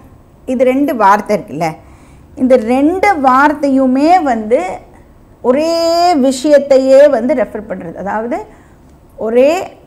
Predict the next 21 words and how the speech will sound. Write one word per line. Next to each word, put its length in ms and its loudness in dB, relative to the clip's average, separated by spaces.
சைத்தன்யத்தையே 1300 -2
refer 220 -10
பண்றதுனால 1300 -6
நாம 300 -6
வந்து 380 -8
எந்த 320 -8
விதமான 560 -6
ரிலேஷன்ஷிப்பையும் 1200 -4
வந்து 240 -6
establish 840 -8
பண்ண 280 -10
வேண்டிய 460 -12
அவசியம் 560 -10
இல்லை. 240 -10
அதனால 380 -6
தான் 160 -4
அது 140 -6
தத்து, 400 -4
துவம், 180 -4
அசி. 340 -6
அந்த 260 -2